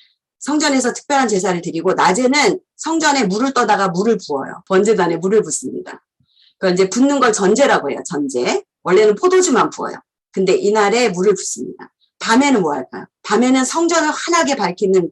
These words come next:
불의 축제를 합니다. 축제가 시작될 때는 제사장들이 할 일을 이렇게 분배해요.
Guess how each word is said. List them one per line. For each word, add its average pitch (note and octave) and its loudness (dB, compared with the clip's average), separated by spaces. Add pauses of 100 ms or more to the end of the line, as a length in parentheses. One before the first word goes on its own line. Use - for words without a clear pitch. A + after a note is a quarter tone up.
불의 G#3+ 2
축제를 G3+ -6
합니다. - -16 (140)
축제가 D4 0
시작될 C#4+ -2
때는 G3+ 0 (340)
제사장들이 A3+ 2
할 D#4+ -4
일을 C#4 -2
이렇게 F#3 0
분배해요. F#3+ 0